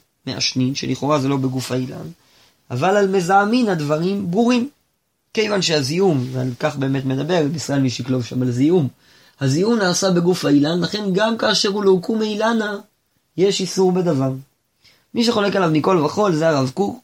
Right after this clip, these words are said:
בקונטרס אחרון, בשבת הארץ בסימן י', שם הראיה, זכר צדיק לברכה, כותב בפירוש, שהוא חולק על ערוך השולחן,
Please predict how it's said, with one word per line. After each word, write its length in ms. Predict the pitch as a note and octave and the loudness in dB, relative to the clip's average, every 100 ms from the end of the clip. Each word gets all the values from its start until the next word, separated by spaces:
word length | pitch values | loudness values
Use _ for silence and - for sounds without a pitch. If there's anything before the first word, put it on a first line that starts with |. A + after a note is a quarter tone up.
| _ | _
בקונטרס 500 | C3+ D#3 E3+ C#3 B2+ | -8 -4 -2 -2 -4
אחרון, 460 | B2 C3+ D#3+ F3+ F3 - _ _ _ _ _ _ _ - | -4 -2 0 0 -2 -8 _ _ _ _ _ _ _ -10
בשבת 400 | B2 C3+ B2+ G#2 | -6 -2 -2 0
הארץ 380 | C3 D#3 B2+ | 0 0 -2
בסימן 460 | B2+ - C3 C#3+ C3 - | -4 -2 -2 0 -2 -4
י', 140 | C#3+ F#3+ F#3+ E3 - _ _ _ _ _ _ | -2 0 0 -2 -10 _ _ _ _ _ _
שם 300 | - E3 D#3 | -6 -2 0
הראיה, 440 | D3 C3 B2+ D#3 C#3+ | 2 2 2 2 2
זכר 280 | D3 D#3+ | 0 -2
צדיק 300 | C#3 C#3+ C#3+ | -2 -2 -2
לברכה, 520 | C#3+ B2+ C3+ D#3+ G3+ - - _ | 0 0 0 2 2 2 -6 _
כותב 420 | - - G3 G#3 G3+ G3 | -10 -6 -2 -2 -2 -4
בפירוש, 680 | F3 G#3 A3+ A3 G3+ - - _ _ - | -2 0 0 -2 -6 -14 -18 _ _ -12
שהוא 220 | D#3+ D3 | -8 -4
חולק 320 | D#3 F3+ F3+ | 0 0 0
על 60 | D3+ | 0
ערוך 240 | E3 E3 | 0 -2
השולחן, 460 | C3 C#3+ E3+ A3 | -4 -4 2 2